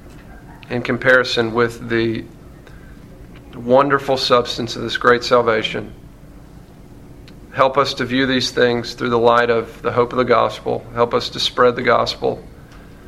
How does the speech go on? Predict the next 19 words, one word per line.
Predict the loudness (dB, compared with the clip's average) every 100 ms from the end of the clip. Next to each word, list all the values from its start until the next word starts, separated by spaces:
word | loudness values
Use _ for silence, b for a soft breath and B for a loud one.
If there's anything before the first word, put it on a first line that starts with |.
| B B
to | 0
those | 4 4 0
that | -4
need | -4 -4
it. | -6 -10 -20 -20 -20 -20 -20 -20 -20 -20 -20 -18 -6
Would | -4
you, | -2 -4 -4 -2
uh, | -2 -2 -6 -16 -10
surround | 0 4 6 4 0
your | -4
people, | -2 -2 -2 0
comfort | 2 2 -2 -6
your | -6
people, | -6 -4 -2 -2
help | 2 2 2
and | -4
heal | -2 0 2
your | 0
people? | -2 -4 -2 -6